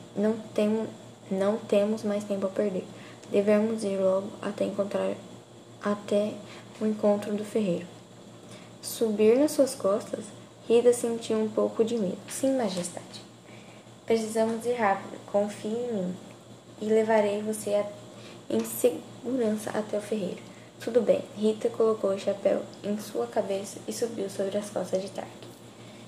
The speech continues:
"Segure-se em meus, segure-se em meus pelos, majestade." Tark ficou em pé logo depois que Rita subiu em suas costas. "Precisamos chegar o quanto antes." "Nós iremos com vocês", Tark disse.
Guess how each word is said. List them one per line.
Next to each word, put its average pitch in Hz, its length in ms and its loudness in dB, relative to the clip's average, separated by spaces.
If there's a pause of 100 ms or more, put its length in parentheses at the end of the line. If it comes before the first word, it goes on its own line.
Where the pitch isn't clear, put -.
(100)
"Segure-se 233 580 4
em 233 40 -2
meus, 226 300 -2 (420)
segure-se 226 680 4
em 220 140 0
meus 240 180 -2
pelos, 185 360 0
majestade." 190 540 0 (220)
Tark 208 260 4 (120)
ficou - 380 2
em 214 120 2
pé 208 260 6 (460)
logo 214 220 2
depois 214 340 4
que - 160 -10
Rita 214 180 -2
subiu 208 400 -2 (120)
em 214 100 -2
suas 214 220 -2
costas. - 420 -6 (1500)
"Precisamos 226 560 4
chegar 220 460 6 (120)
o 208 60 -2
quanto 226 400 2
antes." - 380 0 (1040)
"Nós 214 480 4
iremos 214 400 4
com 214 180 -2
vocês", - 320 -4 (240)
Tark 202 380 4
disse. 202 420 -6